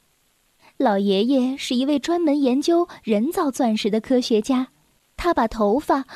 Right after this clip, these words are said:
放在了高倍显微镜下仔细观察，还把头发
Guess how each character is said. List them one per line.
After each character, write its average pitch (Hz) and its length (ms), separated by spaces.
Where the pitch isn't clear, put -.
放 311 260
在 285 220
了 247 120
高 349 220
倍 339 180
显 190 300
微 320 140
镜 339 260
下 233 260
仔 202 240
细 415 280
观 214 240
察， 208 420
还 381 160
把 403 160
头 294 300
发 330 220